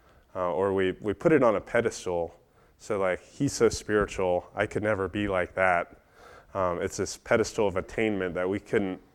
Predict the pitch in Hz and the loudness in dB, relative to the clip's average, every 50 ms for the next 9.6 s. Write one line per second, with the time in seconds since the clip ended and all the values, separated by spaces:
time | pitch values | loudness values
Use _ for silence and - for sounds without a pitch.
0 | _ _ - 127 101 - - 104 95 87 90 90 85 - - - 107 98 - - | _ _ 0 0 0 0 -4 -6 -6 -4 -4 -6 -8 -6 -2 -2 -2 -2 -2 -4
1 | 104 92 90 87 - - 101 95 98 98 92 90 87 85 85 - - 92 85 82 | -4 -4 -4 -4 -4 -6 -6 -4 -4 -4 -4 -6 -6 -8 -8 -4 -2 0 0 0
2 | 80 82 - - - - - - - - - - 117 117 117 113 107 - - 165 | -2 -6 -8 -14 -20 -20 -20 -20 -20 -20 -6 2 4 6 6 6 4 6 8 8
3 | 196 214 - - 185 143 - - - - 156 165 143 - - 120 110 143 156 - | 8 8 8 4 4 2 2 0 0 2 2 2 4 2 -2 0 2 2 2 2
4 | 175 139 131 131 139 135 123 - - 120 147 147 127 113 113 123 127 123 123 117 | 2 0 2 4 4 4 2 2 4 4 4 6 6 6 6 6 6 6 6 4
5 | 117 113 135 143 131 127 131 135 139 127 123 110 - - - - - - - - | 4 2 2 2 4 4 2 4 2 2 0 -4 -8 -16 -20 -20 -20 -20 0 2
6 | 131 131 - - 131 110 - - 135 127 127 127 123 - - - - - _ _ | 2 4 6 4 4 2 4 4 6 8 8 8 6 4 0 -8 -18 -20 _ _
7 | _ _ _ _ _ _ _ _ _ _ _ _ - 120 127 120 117 - - - | _ _ _ _ _ _ _ _ _ _ _ _ 2 4 4 4 2 0 -6 -8
8 | 117 110 110 117 117 113 123 127 147 147 147 123 - - - 127 117 117 117 95 | -2 0 0 2 2 4 4 4 6 4 4 0 0 -2 -2 -2 -2 -2 -4 -6
9 | - - - - - - 120 135 135 123 117 - | -6 -10 -14 -12 -4 0 2 4 4 4 2 0